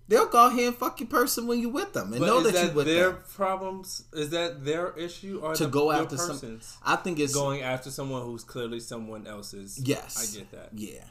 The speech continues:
Speaker 2: But at what point does the, uh, person who's also entertaining them, you know what I'm saying? Like,
Speaker 1: Oh,
Speaker 2: it
Speaker 1: well, it
Speaker 2: takes
Speaker 1: may
Speaker 2: two
Speaker 1: not
Speaker 2: to
Speaker 1: be,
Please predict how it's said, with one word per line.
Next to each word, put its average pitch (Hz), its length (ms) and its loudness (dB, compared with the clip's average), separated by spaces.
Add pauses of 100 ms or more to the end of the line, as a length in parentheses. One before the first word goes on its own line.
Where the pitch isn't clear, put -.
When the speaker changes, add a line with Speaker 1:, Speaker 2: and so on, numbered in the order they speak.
(140)
Speaker 2:
But 135 140 -8
at 120 100 -6
what 123 160 -6
point 120 200 -12
does 113 140 -10
the, 113 240 -12
uh, 113 60 -18 (200)
person 120 340 -12
who's 113 320 -14
also 110 580 -12 (560)
entertaining 120 540 -10
them, 135 360 -8 (1000)
you 196 120 -10
know 131 60 -6
what 127 80 -6
I'm 127 40 -8
saying? 135 260 -8
Like, 127 120 -4
Speaker 1:
Oh, 160 40 4
Speaker 2:
it 165 40 6
Speaker 1:
well, 190 100 2
it 214 40 4
Speaker 2:
takes 220 80 2
Speaker 1:
may 220 80 4
Speaker 2:
two 214 40 0
Speaker 1:
not 208 160 0
Speaker 2:
to 180 60 -8
Speaker 1:
be, 196 40 0